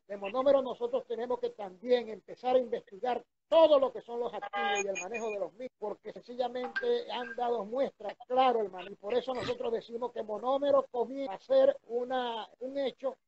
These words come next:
que permita que nosotros sigamos trabajando también sobre otros.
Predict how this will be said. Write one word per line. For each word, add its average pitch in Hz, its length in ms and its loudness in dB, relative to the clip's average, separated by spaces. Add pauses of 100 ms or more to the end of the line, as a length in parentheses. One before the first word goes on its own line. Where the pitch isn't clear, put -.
(200)
que 240 140 -4
permita 254 880 0
que 220 120 -8
nosotros 254 520 0
sigamos 262 360 -2
trabajando 240 540 -2
también 240 420 -6
sobre 226 360 -2
otros. - 360 0